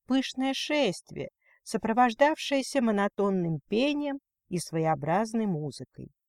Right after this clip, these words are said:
На торговую площадь вышла небольшая группа людей в белых длинных одеждах. Похоже, это были жрецы какого-то иноземного культа.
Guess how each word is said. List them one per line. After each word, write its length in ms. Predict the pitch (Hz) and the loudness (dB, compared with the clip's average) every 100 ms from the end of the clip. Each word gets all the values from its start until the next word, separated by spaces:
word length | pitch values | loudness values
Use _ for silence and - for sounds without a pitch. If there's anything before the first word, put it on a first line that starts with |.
| _ _ _ _ | _ _ _ _
На 120 | 156 165 | -6 -2
торговую 520 | 175 185 330 339 220 | -2 2 0 2 -2
площадь 640 | 151 165 254 - 339 - _ _ _ - | -2 -2 -2 -4 -8 -8 _ _ _ -10
вышла 400 | 139 226 - 320 | -2 -2 0 -2
небольшая 580 | 285 196 185 - 240 | 2 2 0 2 2
группа 300 | 220 214 - | 2 0 -2
людей 420 | 277 302 240 165 160 | -2 -2 0 0 0
в 60 | |
белых 360 | 139 170 165 143 | 0 0 0 -2
длинных 440 | 165 165 160 - | -2 0 -2 -2
одеждах. 600 | 180 151 156 143 139 - _ _ _ _ | -6 -4 -4 -4 -8 -18 _ _ _ _
Похоже, 580 | 160 170 - 339 330 269 - | -2 0 2 2 4 2 4
это 300 | 247 - 254 | 2 2 0
были 300 | 214 240 214 | 2 2 0
жрецы 520 | 202 226 - - 339 | 0 -2 -2 0 0
какого-то 560 | - 226 277 269 262 254 | 2 2 4 4 4 0
иноземного 840 | 220 247 262 226 277 262 262 269 | 2 2 0 2 0 2 2 0
культа. 480 | - 262 175 139 - | 0 -2 0 -2 -14